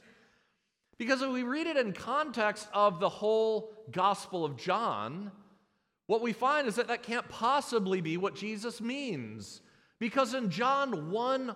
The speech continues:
one, which actually the Jehovah's Witnesses have twisted the Greek to not say what it says, uh, John one one says clearly that Jesus is God.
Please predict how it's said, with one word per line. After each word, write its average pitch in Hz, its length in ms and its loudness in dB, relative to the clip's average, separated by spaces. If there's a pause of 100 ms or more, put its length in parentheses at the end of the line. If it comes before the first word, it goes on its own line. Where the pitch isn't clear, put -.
one, 151 840 0
which 127 340 -6
actually 127 560 -4
the 127 140 -6
Jehovah's 110 380 -8
Witnesses 113 440 -10
have 107 240 -8
twisted 127 460 -8
the 95 80 -8
Greek 110 560 -8 (380)
to 120 100 -2
not 123 420 0
say 104 240 -4
what 87 160 -8
it 82 100 -16
says, 87 480 -12 (600)
uh, 147 260 0
John 196 360 0
one 190 200 2
one 185 260 0
says 165 280 -4
clearly 175 400 -2
that 147 180 -6
Jesus 147 500 -4 (140)
is 147 440 -2
God. 98 600 -2